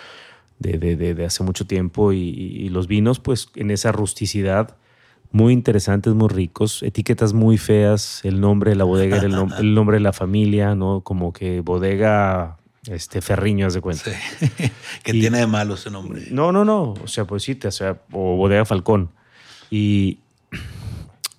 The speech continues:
Speaker 1: y obviamente, pues, la, la, la gente llegaba, los veía y es que ni, ni ganas te daban de sentarte a probar los vinos.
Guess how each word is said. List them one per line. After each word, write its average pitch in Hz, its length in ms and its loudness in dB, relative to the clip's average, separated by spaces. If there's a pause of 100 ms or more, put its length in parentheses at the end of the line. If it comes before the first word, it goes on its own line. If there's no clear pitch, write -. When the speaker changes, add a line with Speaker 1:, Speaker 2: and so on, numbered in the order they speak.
(500)
Speaker 1:
y 98 1040 2
obviamente, 107 920 4 (680)
pues, - 320 -2
la, 98 240 -14
la, - 220 -12 (140)
la - 200 -14
gente 98 440 0
llegaba, 110 460 2
los 113 180 -6
veía 101 460 -8
y 101 340 -8 (140)
es - 240 -10
que 110 140 -2
ni, 104 200 4 (120)
ni 104 300 4
ganas 123 320 2
te 113 100 -8
daban 113 220 -4
de 107 60 -2
sentarte 98 460 -2
a - 20 2
probar 95 340 0
los 95 80 2
vinos. 127 420 0